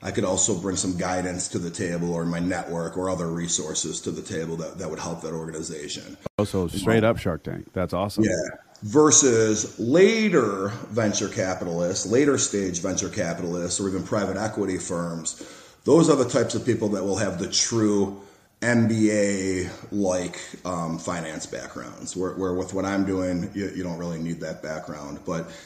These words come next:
Speaker 1: it's still, I, I don't know where you were going with your question, but it's still very important just to understand money and understand,
Speaker 2: Yeah.
Speaker 1: you know, like, what makes sense and doesn't make sense. If you can't understand that, it's very, it's very difficult.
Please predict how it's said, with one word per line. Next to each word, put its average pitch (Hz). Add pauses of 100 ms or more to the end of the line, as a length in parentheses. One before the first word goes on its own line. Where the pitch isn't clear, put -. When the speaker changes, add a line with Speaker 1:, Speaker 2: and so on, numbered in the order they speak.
(100)
Speaker 1:
it's -
still, 139
I, 98
I -
don't 104
know 95
where 92
you 92
were 90
going 90
with 87
your 92
question, 95
but 95
it's 95
still 110
very 98
important 90
just 92
to -
understand 85
money 82 (380)
and 87
understand, 87 (340)
Speaker 2:
Yeah. 98
Speaker 1:
you 92
know, 78 (220)
like, 82 (300)
what 85
makes 82
sense -
and 82
doesn't 76
make 67
sense. 73
If 82
you 85
can't 82
understand 73
that, 76
it's -
very, 60 (140)
it's -
very 73
difficult. 85